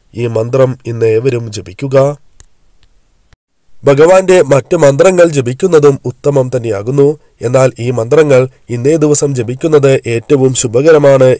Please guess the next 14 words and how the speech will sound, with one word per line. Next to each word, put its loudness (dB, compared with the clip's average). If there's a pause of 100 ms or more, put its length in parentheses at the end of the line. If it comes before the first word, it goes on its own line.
എന്ന് -4
തന്നെ -4
മനസ്സിലാക്കുക. -4 (580)
ഇന്നേ 2
ദിവസം 0
ചില 2
നക്ഷത്രക്കാർ 0 (260)
വീടുകളിൽ 2
വിളക്ക് 2 (100)
തെളിയിക്കുന്നത് 0
ഏറ്റവും -2
ശുഭകരമായി -2
തന്നെ -6
കണക്കാക്കുന്നു. -4